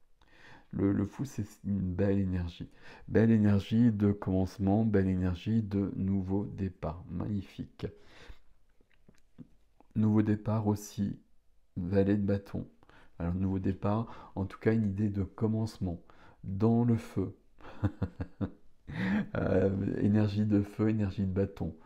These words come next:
On est avec le, les lions, c'est parfait. Le, mon petit explorateur, comme je l'appelle, le valet de bâton. Je regarde plus loin, là. Je veux commencer quelque chose de nouveau.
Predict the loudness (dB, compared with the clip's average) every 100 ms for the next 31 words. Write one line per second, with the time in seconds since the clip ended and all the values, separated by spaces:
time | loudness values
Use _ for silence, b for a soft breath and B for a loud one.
0 | B B -6 -2 2 4 4 2 2 2
1 | 2 2 2 2 0 -2 -4 -4 -4 -4
2 | -6 -6 -6 B B B B B -8 0
3 | 4 6 8 8 8 4 2 2 0 0
4 | -6 -2 0 0 0 0 2 0 -2 -2
5 | -2 -4 -2 -4 -2 -2 -2 -2 0 0
6 | 0 0 -2 -4 -8 -10 B B B -10
7 | -4 0 0 2 2 0 -4 -4 0 0
8 | 2 2 0 -4 -8 -18 B B B -4
9 | 0 0 0 -2 0 -2 -2 -2 -2 -4
10 | -6 -6 -4 -2 0 0 0 0 -2 -4